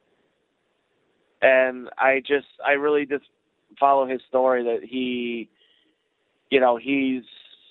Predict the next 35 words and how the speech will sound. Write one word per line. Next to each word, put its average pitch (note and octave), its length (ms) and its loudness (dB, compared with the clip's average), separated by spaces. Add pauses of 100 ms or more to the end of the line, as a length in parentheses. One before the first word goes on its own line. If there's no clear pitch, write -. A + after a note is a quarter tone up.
(540)
he, C#3 260 -4
you C#3+ 60 2
know, C3+ 80 4
he C3+ 100 0
takes E3 300 -2
on D#3+ 120 0
this C#3+ 160 -4 (120)
burden, C#3+ 360 2
he C3 400 -6
accepts - 380 -2
it, B2+ 180 -6
but A#2+ 120 -2
he B2 200 -8
always B2+ 560 0 (540)
has C3+ 240 2
that C3+ 160 -2 (100)
feeling C3 380 -2
of, A#2+ 180 -8 (120)
"I A#2 200 -4 (120)
could A2+ 140 -10
do B2+ 180 0
more," B2 440 0
or, A2 360 2
"I've G#2+ 260 -2 (1120)
failed," A#2+ 460 0
and A2+ 100 -10
I've, A#2+ 200 -8 (180)
I've B2+ 220 -2
felt D3 260 -2
that G#2 180 -2
way G#2+ 220 -2
in G#2 100 -10
life G#2+ 240 -8
at G2 160 -10
times. G2+ 380 -12